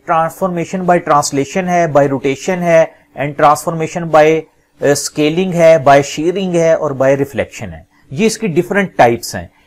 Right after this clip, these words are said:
इन टाइप्स को किस तरह से डिफाइन करते हैं मैं आपको एक डायग्राम से बताता हूं, फिर हम इसकी डिटेल में जाएंगे कि किस तरह से है ये।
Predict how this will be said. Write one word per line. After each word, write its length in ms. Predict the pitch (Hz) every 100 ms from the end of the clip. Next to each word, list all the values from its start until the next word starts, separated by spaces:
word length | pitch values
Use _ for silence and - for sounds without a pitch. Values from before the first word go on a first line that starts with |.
| -
इन 180 | 220 226
टाइप्स 460 | 208 170 180 - -
को 220 | 196 190
किस 340 | - 190 -
तरह 160 | 214 208
से 140 | 208
डिफाइन 340 | 185 175 170 165
करते 280 | 160 -
हैं 60 | 175
मैं 120 | 170
आपको 200 | 160 -
एक 80 | 160
डायग्राम 600 | 135 135 147 165 180 170
से 180 | - 175
बताता 420 | 135 135 110 180
हूं, 140 | 180 175 _ _
फिर 160 | - 180
हम 180 | 180 180
इसकी 300 | 143 147 165
डिटेल 440 | 143 143 135 156
में 140 | 170 156
जाएंगे 340 | 135 143 156
कि 120 | 156
किस 240 | 147 139 -
तरह 180 | 156 151
से 140 | 147
है 120 | 131
ये। 200 | 127 147